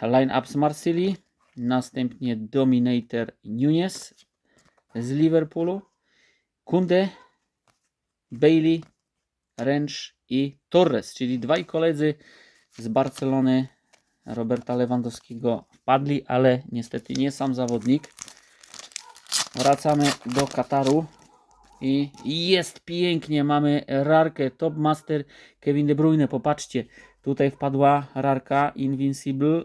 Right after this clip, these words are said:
a teraz, y, druga Top Master Kevin De Bruyne z Belgii, więc konkret te saszetki. Do tego z Portugalii Pepe, Argentyna Rodrigo de Paul i na kartach bazowych Lapadula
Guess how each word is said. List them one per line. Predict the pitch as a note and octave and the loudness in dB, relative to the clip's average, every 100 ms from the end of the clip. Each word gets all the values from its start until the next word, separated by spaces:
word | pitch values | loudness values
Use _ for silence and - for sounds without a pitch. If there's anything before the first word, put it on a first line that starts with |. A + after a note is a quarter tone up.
| - | -4
a | B2 | -6
teraz, | - C#3 C#3 C3 - | -4 0 0 -2 -8
y, | A#2+ B2+ B2 | -4 -2 0
druga | A#2+ B2+ C3 C3+ | 2 2 4 2
Top | C3 C3 B2+ | 2 -2 -2
Master | B2+ B2+ - B2+ - | -2 -2 -4 -4 -4
Kevin | B2+ A#2+ A#2+ | -4 -2 0
De | B2 | 0
Bruyne | B2 C#3 C3 G#2 _ _ _ _ | 4 4 4 0 _ _ _ _
z | A2+ | -4
Belgii, | A#2 B2 A#2 | 0 0 0
więc | A2 A2+ - | -2 -4 -6
konkret | - C3+ - B2 A#2 | -2 -2 0 -2 -4
te | - | -10
saszetki. | A2 A2+ - G#2+ _ C3 D#3 _ _ _ - - - - _ | -10 -10 -6 -8 _ -6 -6 _ _ _ -20 -20 -20 -20 _
Do | B2+ | -4
tego | B2+ C#3 C#3 | 0 2 0
z | |
Portugalii | - C#3 - C3+ C3+ B2 | -2 -6 -4 0 2 2
Pepe, | - D#3 - F#3 E3 _ _ _ | 0 -4 0 -2 -2 _ _ _
Argentyna | B2+ C3 C3+ C3 C3+ C3 B2 - | -4 -2 0 0 0 0 0 -2
Rodrigo | A#2 B2 C3 C3+ B2+ C3 - | -2 0 2 2 2 2 0
de | A2+ A#2+ A2+ - | -2 0 0 -2
Paul | C3+ D3+ F3+ F3+ _ _ _ _ _ _ _ _ _ | 2 2 2 -4 _ _ _ _ _ _ _ _ _
i | C3+ C#3+ C#3 | 0 0 0
na | - B2+ B2+ | -2 -2 0
kartach | C#3+ B2 B2+ B2+ - | -2 -2 -2 -4 -6
bazowych | A#2+ C3 C3 C3+ A2 - | -4 -2 2 0 0 -6
Lapadula | A2 C3+ - D3 D3+ C3 - | -2 -2 0 0 2 2 -2